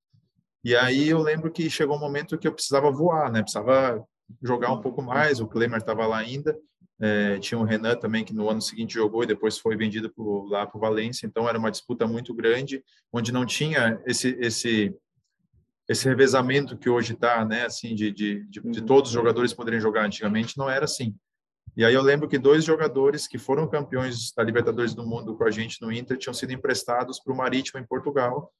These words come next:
Speaker 1: e um dia o empresário que levou eles voltou e tava lá no, no pátio do Beira-Rio e falou assim, "Eles estão precisando de um goleiro, tu quer ir?"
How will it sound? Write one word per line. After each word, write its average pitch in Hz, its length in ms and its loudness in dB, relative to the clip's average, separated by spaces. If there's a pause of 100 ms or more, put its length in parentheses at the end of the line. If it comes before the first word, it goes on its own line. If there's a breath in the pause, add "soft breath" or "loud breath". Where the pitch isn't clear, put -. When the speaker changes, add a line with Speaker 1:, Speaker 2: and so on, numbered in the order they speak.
(420)
Speaker 1:
e 117 100 -4
um 127 80 0
dia 127 240 0
o 147 40 2
empresário 147 600 2
que - 80 -2
levou 120 260 0
eles 123 200 -4
voltou 135 420 0
e 151 60 0
tava 123 220 0
lá 123 60 2
no, 120 300 -8
no 107 140 -4
pátio 120 400 -2
do 113 60 -6
Beira-Rio 110 360 4
e - 40 -10
falou 127 120 -4
assim, 123 220 -6
"Eles 117 140 -4
estão 117 120 -4
precisando 123 260 -6
de 117 140 -10
um 127 140 -6
goleiro, 143 340 4
tu 107 140 -10
quer 113 180 4
ir?" 131 240 -2